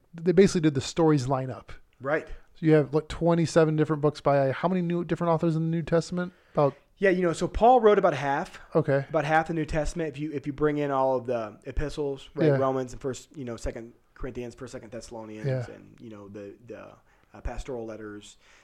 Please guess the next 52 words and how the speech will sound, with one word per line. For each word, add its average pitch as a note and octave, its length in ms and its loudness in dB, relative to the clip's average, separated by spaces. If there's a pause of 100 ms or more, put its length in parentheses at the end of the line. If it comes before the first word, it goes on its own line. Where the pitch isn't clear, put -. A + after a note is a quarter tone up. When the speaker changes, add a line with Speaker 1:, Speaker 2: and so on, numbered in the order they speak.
(120)
Speaker 2:
Um, G2+ 320 -16 (380)
but, C3+ 200 -4
you C#3 80 -8
know, C3+ 80 -8
if B2 120 -12
you, C3 100 -18 (100)
if C#3 180 -16
you C#3 60 -14
bring E3 340 -6
in, D#3+ 320 -6 (320)
you C#3 100 -14
know, C3+ 80 -16
just - 280 -20
bring A#3 340 -6
in A#3+ 180 -8
the B2+ 60 -12
fact A#2 480 -12 (260)
that C#3 160 -4
you C#3 140 -4
have, B2 420 -4 (380)
um, A2 380 -12 (200)
you B2+ 160 -6
have A#2 120 -4
multiple A#2+ 360 -2
apostles D3 680 -4 (160)
that B2 120 -4
have A#2+ 100 -2
Speaker 1:
Yeah. B2 60 -6
Speaker 2:
written G#2+ 180 -10
letters, G2 460 -14 (340)
right? G#2 320 -8
Speaker 1:
Yeah. D3 200 0 (160)
Speaker 2:
You B2 60 -16
got B2+ 140 0
his G2+ 120 -8
brothers, B2 560 0
who, E3+ 120 -2
by D#3 240 8
the D3 100 4
way, C#3+ 520 6 (380)
I C3+ 80 -4
don't C#3+ 100 -2
know C#3+ 100 2
if C3+ 100 -4
you, D3+ 120 -8 (200)
if C3+ 160 -6
you're, D#3 160 0
any D3+ 140 0
of C#3 60 0
your D3+ 120 2
siblings, B2+ 760 -6
um, B2 380 -4